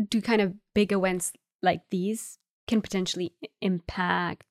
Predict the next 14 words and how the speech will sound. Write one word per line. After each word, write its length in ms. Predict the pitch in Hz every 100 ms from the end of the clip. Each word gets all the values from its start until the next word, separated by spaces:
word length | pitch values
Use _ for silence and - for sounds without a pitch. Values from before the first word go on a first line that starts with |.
| _ -
what 180 | 196
we 100 | 190 175
do 400 | 180 175 170 170
in 120 | 180 -
other 200 | 165 170
ecosystems? 1080 | 240 - 233 254 247 240 233 233 233 233 - -
And, 180 | 190
like, 220 | 180 175 - - - -
do 80 | 214
they 80 |
actually 300 | 196 196 202 175
have 520 | 190 185 185 196 - -
an 80 | 214
impact 600 | 208 220 202 196 -